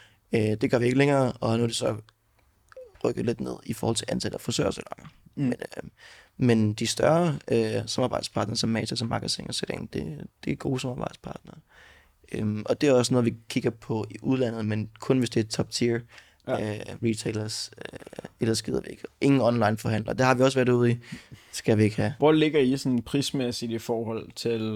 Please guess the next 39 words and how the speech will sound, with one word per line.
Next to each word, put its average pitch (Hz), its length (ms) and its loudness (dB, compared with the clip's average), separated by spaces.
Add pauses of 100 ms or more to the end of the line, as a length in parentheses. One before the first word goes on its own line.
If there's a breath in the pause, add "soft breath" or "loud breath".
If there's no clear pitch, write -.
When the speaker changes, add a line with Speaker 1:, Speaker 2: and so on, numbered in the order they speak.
(120)
Speaker 2:
øh, 107 420 -4
hvor 123 120 0
ligger 127 200 2
I 123 40 2
prismæssigt 120 600 -4 (100)
i 113 100 -4
forhold 113 260 -2
til 113 100 -2
markedet? 117 380 -2 (640 loud breath)
Speaker 1:
Jamen, 117 160 2
øh, 113 200 0
når 113 140 0
folk 107 240 2
spørger - 220 2
mig 139 60 4
om 135 60 4
det, 120 80 2
så 90 80 -2
plejer 120 360 -2
jeg 117 100 -2
sådan, 117 560 0
og - 240 -8
det 131 60 -2
er 120 40 0
svært 135 180 2
at 117 60 -2
forklare, - 300 -4 (100)
altså 117 140 -2
sådan, 120 360 -4
altså 113 160 -4
det, 113 120 -4 (320)
bunden 147 200 2
er 123 60 2
det 113 60 -4
i 117 40 -4
midten 127 260 0
eller - 160 -6 (260)
toppen. 117 320 0 (540 loud breath)
Øh, 110 360 0